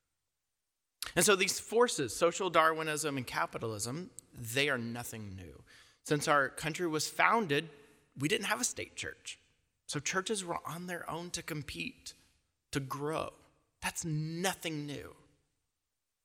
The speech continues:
But what is new is when you take those two rules and you add secularization to it, the third social force. Secularization is this idea that there are just fewer people who are Christian,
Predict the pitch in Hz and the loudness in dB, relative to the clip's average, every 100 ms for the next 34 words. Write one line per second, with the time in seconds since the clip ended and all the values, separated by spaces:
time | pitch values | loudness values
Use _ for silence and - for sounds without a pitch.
0 | _ _ _ _ - - - - 165 151 | _ _ _ _ -20 -20 -6 0 0 2
1 | 190 294 285 214 147 139 143 147 156 135 | -2 0 -2 0 2 0 -2 -2 -2 0
2 | 143 180 185 - 170 135 123 117 120 127 | 2 2 2 -4 -2 -2 -4 -4 -6 -6
3 | - 131 120 - 131 127 117 - 123 - | -6 -6 -6 -4 -2 -2 -4 -6 -8 -8
4 | 107 101 95 98 98 - 90 - - - | -10 -8 -8 -8 -6 -8 -10 -14 -14 -14
5 | - _ _ _ _ - 123 - 131 127 | -16 _ _ _ _ -6 -6 -4 -2 -2
6 | 120 - - - 123 101 117 - - - | -4 -10 -14 -6 -6 -6 -10 -14 -14 -12
7 | - - _ _ _ _ _ _ _ _ | -12 -14 _ _ _ _ _ _ _ _
8 | _ - - 196 220 196 165 170 180 160 | _ -6 4 6 6 4 6 4 2 -2
9 | 139 147 151 147 120 147 160 143 127 170 | -2 -2 0 0 0 0 2 0 -2 -2
10 | 220 262 - - 175 240 220 202 233 - | 0 -2 -2 -6 -4 -2 -2 -4 -8 -4
11 | 147 127 156 151 - 151 - 190 262 | -2 -2 -2 -4 -4 -4 -2 -2 -4